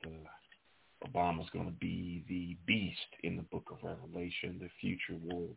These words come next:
leader. Um, uh, that's also in prophecy, too. There's a lot of people having dreams, Bart, about the future, dreams and visions, and from the church, and, um, that Obama is still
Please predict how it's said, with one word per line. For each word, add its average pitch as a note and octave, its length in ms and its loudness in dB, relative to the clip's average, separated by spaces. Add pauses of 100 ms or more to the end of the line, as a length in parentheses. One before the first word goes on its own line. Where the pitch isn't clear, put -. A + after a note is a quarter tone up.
leader. F#2 400 0 (1300)
Um, G1+ 300 0 (720)
uh, F#2+ 180 6
that's F#2 240 12
also F2 460 10
in D#2+ 140 -10
prophecy, E2 680 0
too. F#2 120 8
There's F#2 180 4
a D2+ 220 -4
lot G#2+ 420 10
of G2+ 100 10
people A2 300 8
having F2 280 10
dreams, G2 500 8
Bart, F#2+ 260 6
about F2 260 -2
the - 60 -14 (100)
future, G2 440 6
dreams F#2 460 4
and E2+ 140 0
visions, F2+ 560 4
and D#2+ 160 -4 (600)
from G2+ 160 10
the F#2 100 6 (100)
church, F#2+ 380 6
and, D#2+ 220 0 (1500)
um, D#2 320 -2
that B1+ 140 -4 (120)
Obama F#2+ 400 10
is E2 120 0 (160)
still G2 300 8